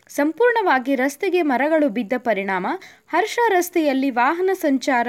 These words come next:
ಬಂದ್ ಮಾಡಲಾಗಿದೆ. ಪಾಲಿಕೆ ಹಾಗೂ ಸೆಸ್ಕ್ ಸಿಬ್ಬಂದಿ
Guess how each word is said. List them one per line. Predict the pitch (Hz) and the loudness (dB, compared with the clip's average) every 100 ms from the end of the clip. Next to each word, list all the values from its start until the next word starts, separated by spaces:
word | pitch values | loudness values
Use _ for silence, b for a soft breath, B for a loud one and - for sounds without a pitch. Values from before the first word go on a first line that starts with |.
| 233 | 0
ಬಂದ್ | 226 262 269 | 0 -2 -2
ಮಾಡಲಾಗಿದೆ. | 247 226 214 185 180 170 - B B B - | -2 -2 -2 -2 -4 -8 -10 B B B -2
ಪಾಲಿಕೆ | 302 427 480 - | 0 2 0 0
ಹಾಗೂ | 427 311 262 277 | 0 0 -2 -2
ಸೆಸ್ಕ್ | - 294 294 - 330 | 0 -2 -2 -8 -6
ಸಿಬ್ಬಂದಿ | 285 208 220 214 262 403 | -6 -6 -4 -4 -2 -4